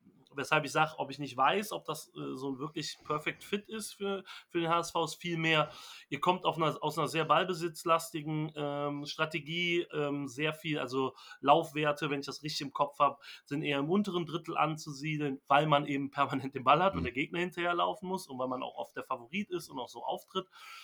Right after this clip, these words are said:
Speaker 1: Ähm, ich weiß nicht, wie es ist, wenn Steffen Baumgart nicht Underdog-Fußball spielen muss.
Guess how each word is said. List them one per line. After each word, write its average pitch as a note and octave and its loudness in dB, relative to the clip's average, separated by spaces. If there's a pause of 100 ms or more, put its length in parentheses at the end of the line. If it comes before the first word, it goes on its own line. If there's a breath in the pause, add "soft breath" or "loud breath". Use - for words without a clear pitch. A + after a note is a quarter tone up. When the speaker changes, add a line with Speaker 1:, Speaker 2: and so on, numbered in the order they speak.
(360 loud breath)
Speaker 1:
Ähm, C#3 4 (720)
ich G#3+ -2
weiß D3 2
nicht, G3+ 0 (100)
wie F#3 -8
es D#3+ -2 (240)
ist, - -2
wenn D3+ 0
Steffen D3+ -2
Baumgart C3+ 2
nicht E3+ 0
Underdog-Fußball B2+ 2
spielen A2+ -12
muss. - -20